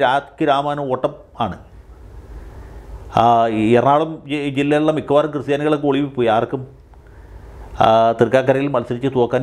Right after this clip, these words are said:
യാതൊരു നേർച്ചയും ഉണ്ടായിരുന്നില്ല. അതുകൊണ്ടാണ് അവസാനം നേരം വൈകുന്നേരം ആയപ്പോഴത്തേക്കും ഒരു സ്ഥാനാർത്ഥിയെ കണ്ടെത്തി. ഈ സ്ഥാനാർത്ഥിയെ പ്രഖ്യാപിക്കുന്ന സമയത്ത് സ്ഥാനാർത്ഥി ആരാണ്? സ്ഥാനാർത്ഥിയെ ഇ പി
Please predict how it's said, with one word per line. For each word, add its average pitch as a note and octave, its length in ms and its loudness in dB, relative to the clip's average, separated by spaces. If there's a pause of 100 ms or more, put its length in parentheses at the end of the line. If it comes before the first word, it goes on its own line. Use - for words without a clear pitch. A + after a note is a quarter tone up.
(100)
യാതൊരു B2 280 0 (500)
നേർച്ചയും B2 440 2
ഉണ്ടായിരുന്നില്ല. A#2+ 400 0 (800)
അതുകൊണ്ടാണ് C#3 380 2 (840)
അവസാനം F#3 400 4 (760)
നേരം D#3 260 6
വൈകുന്നേരം D#3 320 4
ആയപ്പോഴത്തേക്കും D#3 400 -2
ഒരു D3+ 80 -4
സ്ഥാനാർത്ഥിയെ C#3+ 480 0
കണ്ടെത്തി. B2+ 300 -6
ഈ - 80 -4
സ്ഥാനാർത്ഥിയെ D3 500 2
പ്രഖ്യാപിക്കുന്ന D#3 600 0
സമയത്ത് D3+ 380 -2
സ്ഥാനാർത്ഥി C#3 520 0
ആരാണ്? D3+ 260 0 (220)
സ്ഥാനാർത്ഥിയെ C3+ 520 -2 (680)
ഇ - 100 4
പി D#3 80 6